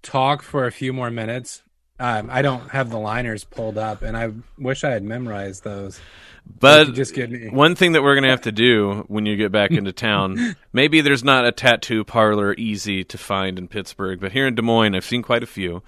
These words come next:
Speaker 2: So we'll
Speaker 1: Here you
Speaker 2: ta-,
Speaker 1: go.
Speaker 2: we'll, we'll ta-, we'll tattoo the, the phone number and then the liners on your other hand.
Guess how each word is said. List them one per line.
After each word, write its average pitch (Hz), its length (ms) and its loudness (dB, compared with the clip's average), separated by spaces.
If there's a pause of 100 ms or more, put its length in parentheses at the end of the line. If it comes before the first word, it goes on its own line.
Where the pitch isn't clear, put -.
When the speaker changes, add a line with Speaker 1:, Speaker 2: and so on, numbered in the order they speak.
(400)
Speaker 2:
So - 160 -6
we'll 110 140 0
Speaker 1:
Here 156 120 6
you 165 80 8
Speaker 2:
ta-, 139 60 8
Speaker 1:
go. 131 280 6
Speaker 2:
we'll, 139 200 8
we'll 135 180 4
ta-, 147 340 6
we'll 131 120 2
tattoo 147 500 4
the, 139 120 2
the 135 180 -2
phone 143 320 6
number 104 400 4
and 104 260 -2
then 101 240 0
the 107 100 2
liners 110 560 4
on 98 120 0
your 92 160 -2
other 95 220 0
hand. 92 360 -6